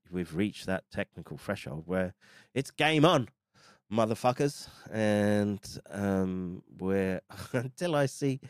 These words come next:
evidence to the contrary, this is, this is the space that I'm gonna sit in. And I don't care how many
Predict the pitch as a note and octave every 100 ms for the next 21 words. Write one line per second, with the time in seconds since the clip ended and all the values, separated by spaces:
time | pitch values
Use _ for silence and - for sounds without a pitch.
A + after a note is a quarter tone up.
0 | - - _ D3 D3 A#2 A2 - A#2+ A#2
1 | - C3 - E2+ F2+ G#2 G#2+ G#2+ G#2+ -
2 | _ - A2 A2+ - G2+ - A#2 A2+ -
3 | D2+ F#2 F#2 F#2+ F#2 - A2+ - - -
4 | - G#2+ G#2+ A#2 A#2 - G2+ G2+ - -
5 | - - A#2+ C#3+ D3 D3